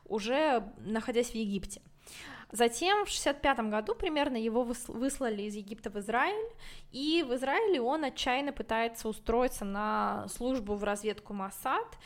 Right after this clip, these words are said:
э, и после многих попыток его всё же принимают в эту разведку за умение, э, вживаться в образ, <laughs> так сказать. И ему создают новый образ. А, ему создают образ, э, бизнесмена,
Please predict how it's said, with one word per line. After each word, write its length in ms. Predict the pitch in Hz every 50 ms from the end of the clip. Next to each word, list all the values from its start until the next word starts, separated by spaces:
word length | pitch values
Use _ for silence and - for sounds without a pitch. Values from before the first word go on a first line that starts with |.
| - - - - - - - -
э, 380 | 202 208 196 190 190 196 214 - -
и 500 | - 240 262 277 285 285 285 269 240 220 -
после 300 | - 240 254 - - 240
многих 260 | 226 233 240 233 226 -
попыток 400 | - 220 - 415 - 330 - -
его 140 | 214 233 285
всё 200 | 302 - - 269
же 220 | 277 254 269 226 - - - - - 180 -
принимают 540 | - 208 214 208 240 233 208 180 175 - -
в 40 | -
эту 160 | - - -
разведку 540 | - - 165 170 - - - - - - 240 - - - - - - - - -
за 180 | - 190 214 220
умение, 800 | 220 220 233 254 285 311 311 285 269 240 226 214 196 190 185 - 220 - -
э, 120 | - - - - - - - - 151 127 120 - - -
вживаться 640 | - 165 190 185 202 220 208 - - 233 233 - 214
в 60 | 196
образ, 360 | 202 180 175 180 170 - - - - -
<laughs> 120 | 196 - -
так 140 | - 175 -
сказать. 380 | - - - 190 196 160 - - - - _ _ - - - - - - - 339 320 277 -
И 80 | - 254
ему 400 | 294 311 311 277 277 302 349 508
создают 380 | - - 370 277 294 339 381 -
новый 260 | 339 339 339 302 302
образ. 600 | 277 233 214 208 190 - 196 - - - - -
А, 280 | - - 202 202 196 196
ему 240 | 196 208 233 262 311
создают 340 | - - 254 233 262 262 254
образ, 500 | 262 254 233 240 233 233 226 233 - -
э, 280 | - - - 190 196 190
бизнесмена, 680 | 190 220 214 226 214 - - 208 196 190 190 196 233 311